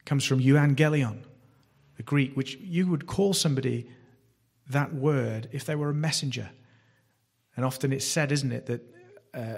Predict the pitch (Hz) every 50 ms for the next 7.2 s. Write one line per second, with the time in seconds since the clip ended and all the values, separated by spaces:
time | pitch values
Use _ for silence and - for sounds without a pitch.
0 | - - - 120 117 117 110 139 151 170 175 143 135 123 113 104 - - - -
1 | 131 120 120 - - - 131 117 117 117 - 127 131 135 131 - 117 127 131 131
2 | 117 110 120 113 - 131 117 113 - 131 123 120 120 117 117 113 113 117 117 120
3 | 127 - - - - - - - - - 151 143 143 123 - - 180 190 208 185
4 | 143 123 120 113 113 - - - - - - - 147 139 143 - - 160 151 156
5 | - - - - - - - _ _ _ _ _ _ _ _ _ _ _ - 247
6 | 170 139 123 123 135 123 123 - - - - - - _ - - 127 120 117 113
7 | 117 117 123 120